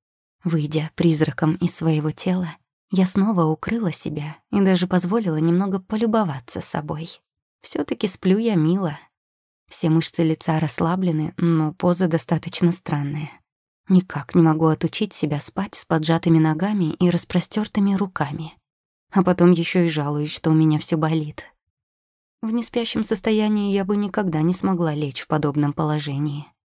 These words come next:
У меня в момент сломались бы и руки, и ноги, да и вообще всё. Я направилась в столовую.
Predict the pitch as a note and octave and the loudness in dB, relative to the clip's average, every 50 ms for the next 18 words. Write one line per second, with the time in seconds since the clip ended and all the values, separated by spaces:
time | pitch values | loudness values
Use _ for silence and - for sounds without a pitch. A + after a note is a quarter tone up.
0 | _ _ - G3 G3 F#3+ F#3 F3+ F3 D#3+ F3+ F#3 F#3+ F3+ E3 D3 C#3+ D3+ - - | _ _ 2 4 6 6 6 6 6 6 8 8 8 6 6 4 0 -4 -6 -6
1 | - - F3 E3 D#3+ D#3+ D#3 D#3 D#3+ D#3 E3 D#3+ D#3 D#3+ - - F#3 F3 F3 F#3+ | -2 0 2 2 4 2 2 0 -2 -2 -4 -4 -4 -4 -2 2 2 2 2 2
2 | G#3 G3 - E3 D#3 E3 E3+ D#3+ D3 C#3+ C#3 C#3 D3 D3 D3+ D#3+ F3 F3+ F3 E3+ | -2 -2 -2 0 2 4 4 2 2 0 -4 -4 -4 -4 0 4 6 6 6 6
3 | D#3 D#3 D3+ - - - - - - - - C#3+ C#3+ C#3+ - _ _ _ _ _ | 2 0 -2 -2 -6 -8 -8 -6 -6 -6 -6 -6 -8 -10 -16 _ _ _ _ _
4 | _ _ _ _ _ _ _ _ _ _ _ _ _ _ _ _ _ _ _ - | _ _ _ _ _ _ _ _ _ _ _ _ _ _ _ _ _ _ _ -4
5 | F#3+ F#3+ F#3 G3 A3 A#3+ C4 C4+ C4+ C4+ C4 - - F#3 F3+ F3+ G3 F#3 F#3 F#3 | -4 -2 -2 -4 -6 -8 -4 0 0 0 0 2 2 2 4 4 4 2 2 0
6 | F#3 - - - - D#3+ D3+ D3+ C#3+ C#3 C#3 D#3+ E3 E3 F3 E3 | -2 -4 -8 -4 -4 -4 -2 -2 -4 -6 -6 -6 -6 -6 -6 -8